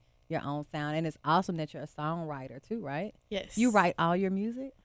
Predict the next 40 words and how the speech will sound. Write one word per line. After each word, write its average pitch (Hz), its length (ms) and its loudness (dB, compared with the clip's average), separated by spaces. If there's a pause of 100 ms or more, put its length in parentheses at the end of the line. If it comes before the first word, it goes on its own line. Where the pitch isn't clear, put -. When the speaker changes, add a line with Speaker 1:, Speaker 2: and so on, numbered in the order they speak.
(240)
Speaker 2:
Um, 254 400 6
not 220 220 4
all 214 180 6
of 180 100 2
it. 180 60 2
Like, 180 160 0
Can't 226 240 0
Say 226 120 0
No, 226 300 0
a - 40 0
lot 196 200 0
of 202 80 -2
that 190 200 -2
was 185 280 -2
my 180 160 -6
producer, 180 600 -6
the 185 100 -10
guy 180 120 -8
who 180 80 -6
produced 185 280 -4
it. 190 40 -2
His 185 80 -4
name 190 140 -2
is 180 140 -8
O 180 140 -4
B. 180 340 -8 (340)
Speaker 1:
Mm-hmm. 151 140 -8
Speaker 2:
Um, 180 460 -6 (120)
I 196 80 -2
give 185 220 -6
him 180 80 -6
majority 175 340 -2
of 175 60 0
the 170 80 -6
credit 165 380 -6 (120)
for 170 100 -6
that 170 140 -6
song 165 300 -8
'cause - 200 -14
he 175 140 -4